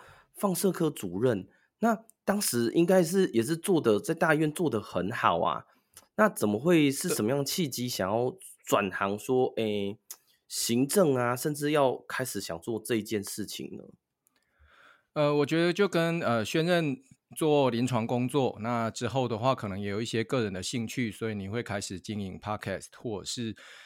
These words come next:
Speaker 2: 呃，网络的其他的平台。那每一个人的人生都会有这样的想法，就是，呃，我，我，我的工作好像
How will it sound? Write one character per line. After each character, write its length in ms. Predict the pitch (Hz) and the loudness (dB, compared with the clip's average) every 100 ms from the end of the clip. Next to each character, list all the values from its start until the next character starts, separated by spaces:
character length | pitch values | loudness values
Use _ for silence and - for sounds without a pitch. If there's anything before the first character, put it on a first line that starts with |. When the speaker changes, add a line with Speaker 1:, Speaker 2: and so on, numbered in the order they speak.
| - | -14
Speaker 2:
呃， 220 | - 85 85 | -8 -8 -6
网 220 | 101 92 | -6 -4
络 180 | 127 120 | -4 -4
的 180 | 98 95 | -4 -6
其 200 | - 107 | -6 -4
他 180 | 113 | -2
的 80 | 107 | -2
平 260 | - 92 101 | -6 -8 -8
台。 280 | 95 80 - - - _ - | -8 -10 -12 -20 -20 _ -2
那 280 | 147 147 143 | 2 2 0
每 260 | 131 131 | 0 0
一 40 | 165 | 2
个 140 | 156 | 2
人 180 | 123 113 | 2 0
的 160 | 117 | 0
人 200 | 113 120 | -2 -2
生 440 | 123 131 131 131 127 | 0 0 0 -2 -4
都 500 | - 131 123 127 123 | 0 2 2 0 -4
会 540 | 123 151 135 120 110 - | -4 -2 0 0 -4 -8
有 280 | 98 90 85 - | -8 -8 -8 -2
这 100 | 139 | 0
样 140 | 123 | 0
的 80 | 101 | -4
想 280 | - 95 101 | -6 -8 -6
法， 220 | 92 78 | -6 -4
就 140 | 131 | -8
是， 280 | - 127 113 - - _ | -6 -6 -6 -10 -20 _
呃， 420 | - 85 - - - - | -12 -12 -14 -20 -20 -10
我， 220 | 107 - | -10 -8
我， 240 | 113 117 | -8 -4
我 100 | 110 | -2
的 80 | 107 | -2
工 240 | 131 160 170 | 2 2 4
作 400 | 190 170 117 - _ - | 4 6 4 0 _ -10
好 160 | 98 | -6
像 340 | 175 180 151 | -2 -2 -2